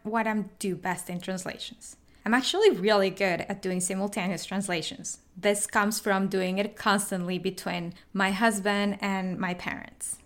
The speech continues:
But somehow, that wasn't really what I was doing with the podcast.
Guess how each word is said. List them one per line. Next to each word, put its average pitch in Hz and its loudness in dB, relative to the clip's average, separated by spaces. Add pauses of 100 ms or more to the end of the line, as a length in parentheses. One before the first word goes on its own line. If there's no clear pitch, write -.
(260)
But 247 0
somehow, 311 4 (120)
that 247 6
wasn't 247 4
really 247 4
what 240 2
I 254 2
was 240 2
doing 202 0
with 202 -4
the 220 -2
podcast. - -6